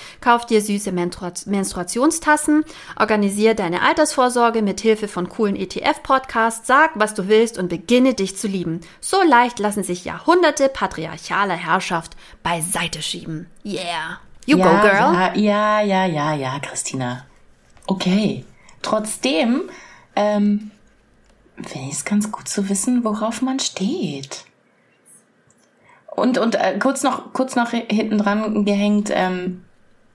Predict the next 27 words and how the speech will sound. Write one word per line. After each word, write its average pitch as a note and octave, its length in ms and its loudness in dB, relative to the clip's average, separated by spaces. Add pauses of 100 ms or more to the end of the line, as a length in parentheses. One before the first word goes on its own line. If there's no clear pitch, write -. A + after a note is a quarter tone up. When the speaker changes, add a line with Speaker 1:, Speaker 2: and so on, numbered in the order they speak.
(280)
Speaker 2:
auch - 320 -4
ich, - 360 -4
also F3 280 -2
ich - 200 -4
bin E3+ 320 -4
wirklich G#3+ 260 -2
der G#3+ 120 0
Meinung, G3 500 0
dass F3+ 280 -4
es - 260 -4
ganz F3+ 360 -4
wichtig F#3 360 -4
ist, E3+ 300 -6
dass, E3 280 -4
äh, D3+ 320 -4 (380)
dass - 320 -2
Männer F3+ 400 2
dann D#3+ 220 -2
ein D#3 180 -6 (260)
Bewusstsein E3 960 -4
für D#3 560 -4 (220)
lernen, D3+ 680 -2 (400)
weil E3+ 240 0
aktuell - 460 -4
haben E3 180 0
sie's B3+ 200 -2
nicht, D#4+ 280 -2